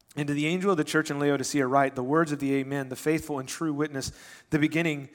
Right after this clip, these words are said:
of God's creation." What Jesus is doing in verse fourteen is he is essentially establishing his authority over the church to speak the words that he's about to say to them. And in verse fifteen, he says, "I know your works.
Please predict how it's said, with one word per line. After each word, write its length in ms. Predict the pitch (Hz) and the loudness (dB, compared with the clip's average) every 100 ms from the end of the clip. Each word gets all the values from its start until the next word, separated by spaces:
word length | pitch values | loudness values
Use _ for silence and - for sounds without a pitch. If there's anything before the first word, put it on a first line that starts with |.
| - - _ | -20 -20 _
of 160 | 135 131 | -4 2
God's 320 | 147 147 147 | 6 6 4
creation." 760 | - 143 135 147 143 120 113 113 _ _ _ _ _ _ - | -2 -2 2 0 -2 -6 -10 -18 _ _ _ _ _ _ -8
What 340 | 139 143 - | -4 -4 -4
Jesus 340 | 131 160 143 | -2 -2 -2
is 120 | 135 123 | -4 0
doing 300 | 151 147 143 | 2 2 -2
in 60 | |
verse 200 | 139 143 | 0 0
fourteen 400 | - 135 - 147 | 0 -4 -4 -6
is 100 | 139 | -2
he 80 | 139 | -2
is 140 | 135 | -2
essentially 380 | 131 - 143 143 | -2 -4 -2 -2
establishing 580 | 135 - 147 143 - 139 | 0 2 4 4 0 -6
his 160 | 131 135 | -4 -4
authority 440 | 120 147 151 135 | -2 2 2 2
over 120 | 135 | 0
the 80 | 127 | -4
church 300 | - 135 - | -4 -4 -4
to 100 | 127 | -10
speak 320 | - 160 156 | -4 -2 0
the 80 | 143 | 0
words 260 | 135 143 131 | 2 2 0
that 80 | |
he's 120 | 127 127 | -4 2
about 240 | 135 135 | 2 2
to 40 | |
say 240 | - 147 147 | -2 0 0
to 60 | |
them. 240 | 135 127 123 - - - - - - | 0 -2 -8 -20 -20 -20 -20 -20 -10
And 100 | 151 | 0
in 80 | 151 | 2
verse 220 | 147 156 | 6 4
fifteen, 380 | 156 147 170 160 | 4 0 0 0
he 80 | 147 | 0
says, 280 | 143 156 147 | 4 4 6
"I 160 | 165 170 | 6 6
know 260 | 160 180 | 6 6
your 200 | 214 202 | 8 6
works. 680 | 185 190 180 180 - - - | 8 8 6 2 -10 -10 -12